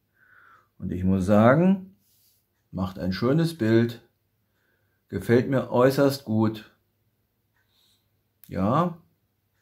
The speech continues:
ich geb's zu, <laughs> so langsam aber sicher werd ich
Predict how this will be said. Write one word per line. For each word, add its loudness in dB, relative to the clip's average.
ich -10
geb's -4
zu, 2
<laughs> -20
so 10
langsam 4
aber 2
sicher -2
werd 0
ich -6